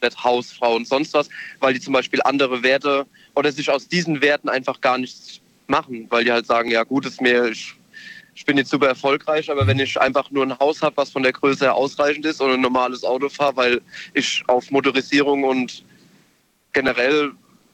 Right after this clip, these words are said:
äh, mich irgendwie profilieren brauche ich nicht, da lege ich keinen Wert drauf. Das finde ich fast noch, also so bodenständig sein, finde ich auch noch mega, mega krass. Also das ist nochmal ein Grund mehr, dass es ein Vorbild ist.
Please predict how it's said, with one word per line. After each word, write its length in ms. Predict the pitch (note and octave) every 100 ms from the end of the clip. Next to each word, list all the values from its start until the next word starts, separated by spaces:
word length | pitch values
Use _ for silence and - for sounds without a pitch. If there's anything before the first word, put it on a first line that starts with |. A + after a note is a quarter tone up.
| -
äh, 120 | - - _ _ _
mich 240 | C#3 -
irgendwie 240 | - C#3+ C#3+
profilieren 520 | - C#3+ C#3 C#3+ C#3+
brauche 320 | - B2+ D#3
ich 160 | E3+ -
nicht, 240 | D#3+ -
da 80 | C#3
lege 180 | C3+ C3+
ich 100 | -
keinen 200 | C3 B2+
Wert 240 | C3 -
drauf. 200 | C#3+ D3 - - - _ _
Das 200 | C3 B2
finde 300 | - D3 C#3+
ich 100 | B2+
fast 420 | - D3 D3+ -
noch, 280 | C#3+ D3 -
also 160 | C3 B2+
so 120 | C3
bodenständig 680 | D3 F3 G3 D3+ C3 B2+ B2
sein, 320 | - A#2+ C3+ - - -
finde 260 | - D3+ C#3+
ich 140 | - -
auch 260 | C#3 D3+ -
noch 200 | C3 -
mega, 460 | B2+ B2+ A#2+ A#2 - _ _ _ _ _ _ _ _ _ _ _ -
mega 260 | D3 C#3
krass. 280 | A#2 A#2 A2+
Also 200 | A2+ A#2+
das 320 | A#2+ B2+ -
ist 260 | - - -
nochmal 220 | C#3 C#3
ein 80 | B2+
Grund 320 | - E3 E3+
mehr, 220 | D3 D3+
dass 160 | D3+ C#3+
es 120 | C3+
ein 80 | C#3
Vorbild 400 | - C#3+ C3+ B2+
ist. 340 | D#3 C#3+ -